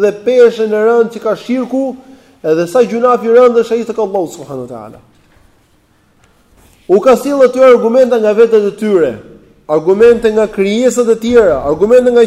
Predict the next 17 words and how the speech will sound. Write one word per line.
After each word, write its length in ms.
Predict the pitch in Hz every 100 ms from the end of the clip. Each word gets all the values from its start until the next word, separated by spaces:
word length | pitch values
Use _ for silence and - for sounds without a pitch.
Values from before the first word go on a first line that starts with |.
| 233
qiejt, 460 | 269 269 226 175 185
nga 80 | 196
toka, 480 | 254 277 240 180 190
nga 100 | 185
dielli, 540 | 165 262 277 233 185 165
hëna, 480 | 220 269 240 196 160
nata, 480 | 180 262 254 233 208
dita, 400 | 190 277 - 190
i 80 | 185
ka 80 | 226
bërë 320 | 208 269 247
Allahu 240 | 254 247
të 160 | 240 180
gjitha 240 | 254 240 240
argumente 400 | 202 220 233 220
për 160 | 220 214
njeriu, 460 | 202 202 208 139